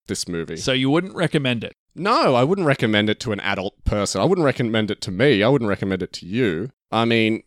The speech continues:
Speaker 1: if you like this kind of movie, sure, go ahead. But if you're listening to our show, you obviously don't like this kind of movie.
Speaker 2: What about a Scooby-Doo fan? Would you recommend it to a Scooby-Doo fan?
Speaker 1: No, 'cause they're not gonna
Speaker 2: <laughs>
Speaker 1: be
Speaker 2: They'd be
Speaker 1: serviced.
Speaker 2: insulted.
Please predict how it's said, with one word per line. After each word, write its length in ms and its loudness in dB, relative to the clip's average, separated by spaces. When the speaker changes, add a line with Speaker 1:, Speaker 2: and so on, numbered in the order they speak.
Speaker 1:
if 240 -2
you 160 -2
like 280 -4
this 180 -2
kind 240 0
of 60 0
movie, 240 0
sure, 260 -2
go 160 2
ahead. 280 0
But 120 0
if 100 -4
you're 80 2
listening 260 0
to 140 -2
our 120 2
show, 180 -2
you 160 0
obviously 340 0
don't 260 0
like 180 -2
this 140 -8
kind 200 -6
of 60 -10
movie. 120 -6
Speaker 2:
What 140 2
about 220 0
a 20 -2
Scooby-Doo 460 0
fan? 280 -12
Would 160 -4
you 60 2
recommend 360 2
it 100 -10
to 100 0
a 20 4
Scooby-Doo 460 -4
fan? 280 -12
Speaker 1:
No, 440 -2
'cause 240 0
they're 80 -2
not 180 0
gonna 120 -4
Speaker 2:
<laughs> 140 4
Speaker 1:
be 60 0
Speaker 2:
They'd 60 -2
be 40 0
Speaker 1:
serviced. 220 0
Speaker 2:
insulted. 640 -2